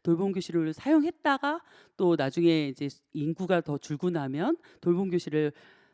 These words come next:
를 이제 삼 층만 활용하는 걸로 했고요. 그리고 여기는 이제, 어, 이 층과 돌, 같이,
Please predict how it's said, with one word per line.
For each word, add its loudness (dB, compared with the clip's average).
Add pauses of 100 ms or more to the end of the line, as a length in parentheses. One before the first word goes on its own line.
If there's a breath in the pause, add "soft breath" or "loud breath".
(120)
를 -2
이제 -2
삼 0
층만 2
활용하는 4
걸로 0
했고요. 0 (320 loud breath)
그리고 0
여기는 6
이제, 2 (300 soft breath)
어, -4 (440)
이 -12
층과 8 (240)
돌, 2 (460)
같이, -6